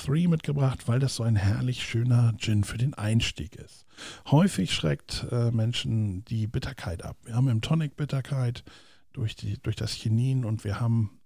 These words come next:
in geringen Maßen, also keine Angst. Und wir haben natürlich die Wacholder, die von Haus aus auch leicht bitter ist.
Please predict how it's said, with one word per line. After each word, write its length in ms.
in 200
geringen 340
Maßen, 380
also 160
keine 300
Angst. 360
Und 340
wir 120
haben 100
natürlich 300
die 120
Wacholder, 400
die 100
von 200
Haus 160
aus 200
auch 340
leicht 340
bitter 320
ist. 240